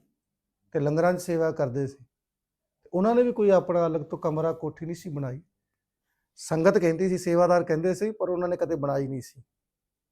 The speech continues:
ਲਾਸਟ ਵਿੱਚ ਬਣਾਈ ਵੀ ਹੈ, ਪਰ ਉਹ ਸੰਗਤ ਨੇ, ਉਹ ਫਿਰ ਵੀ ਉਸ 'ਤੇ ਨਾ ਜਾਣਾ ਕਮਰੇ 'ਚ, ਥੋੜ੍ਹੀ ਦੇਰ ਬਾਅਦ ਵਾਪਸ ਆ ਜਾਣਾ, ਕਹਿਣਾ ਕਿਤੇ ਮੈਨੂੰ ਇਹਦਾ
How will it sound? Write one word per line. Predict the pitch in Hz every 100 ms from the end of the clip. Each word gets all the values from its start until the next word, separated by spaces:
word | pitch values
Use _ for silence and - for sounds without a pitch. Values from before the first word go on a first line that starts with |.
| _
ਲਾਸਟ | 156 180 180
ਵਿੱਚ | 202 202
ਬਣਾਈ | 175 147 160
ਵੀ | 165 202 180
ਹੈ, | 196 _ _ _ _ -
ਪਰ | 185
ਉਹ | 196
ਸੰਗਤ | 190 - 165 160 156
ਨੇ, | 135 104 - _ _ _ _ _ _ _ _
ਉਹ | - 190
ਫਿਰ | 190 170
ਵੀ | 175
ਉਸ | 202 185
'ਤੇ | - 180
ਨਾ | 196 226 _ _ _ _ -
ਜਾਣਾ | 151 143 160
ਕਮਰੇ | 170 175 180 180
'ਚ, | 180 151
ਥੋੜ੍ਹੀ | - 220
ਦੇਰ | 202
ਬਾਅਦ | 190 175
ਵਾਪਸ | 156 151 147
ਆ | 143
ਜਾਣਾ, | 131 139 143
ਕਹਿਣਾ | 160 175
ਕਿਤੇ | 180 151 165
ਮੈਨੂੰ | 156 156 156
ਇਹਦਾ | 156 143